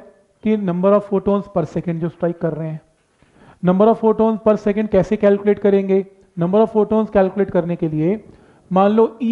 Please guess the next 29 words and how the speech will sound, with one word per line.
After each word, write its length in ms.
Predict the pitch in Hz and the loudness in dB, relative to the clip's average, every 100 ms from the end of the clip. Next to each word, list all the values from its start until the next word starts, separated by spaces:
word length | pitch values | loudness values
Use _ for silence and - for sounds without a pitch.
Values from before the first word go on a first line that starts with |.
| 240 | 0
is 180 | 254 196 196 | -2 -2 0
the 120 | 233 269 - - - | 0 -2 -12 -18 -4
energy 500 | 196 196 185 190 196 180 190 _ _ 175 | 0 0 0 -2 -2 -2 -6 _ _ -4
received 440 | 165 202 214 196 | 0 2 2 4
by 140 | 190 202 | 2 2
a 120 | 185 180 | -2 -2
plate, 280 | 170 170 - _ _ _ _ - - | -2 -2 -10 _ _ _ _ -20 -4
और 140 | - 214 | -2 0
एनर्जी 480 | 202 196 190 214 | 0 0 0 -2
कैसे 320 | 226 190 - 214 | 0 0 0 -2
निकलेगी? 520 | 208 208 202 208 208 - _ - | 0 0 0 -2 -6 -14 _ 0
I 120 | 190 226 | 2 2
into 240 | 220 202 214 180 | -2 -4 -6 -4
area, 320 | 151 160 160 170 - | -4 -4 -8 -10 -4
plate 220 | 175 175 | -4 -2
का 80 | 185 | -4
area, 400 | 180 170 170 160 | -2 -2 -2 -4
क्योंकि 240 | 196 196 - | -4 -4 0
I 140 | 175 | 0
का 100 | 190 208 | 2 -2
मतलब 300 | 196 208 180 | -2 -4 0
क्या 140 | 214 | 0
है? 100 | 220 | 0
Energy 320 | 180 170 196 | -2 -2 -2
per 180 | 196 190 | 0 -2
second 320 | - 185 202 | -2 -4 -4
per 180 | 190 196 | 0 0
unit 360 | 190 202 285 - - _ _ _ - | 0 -2 -2 -4 -20 _ _ _ -6
area। 360 | 180 185 185 | -4 -2 -4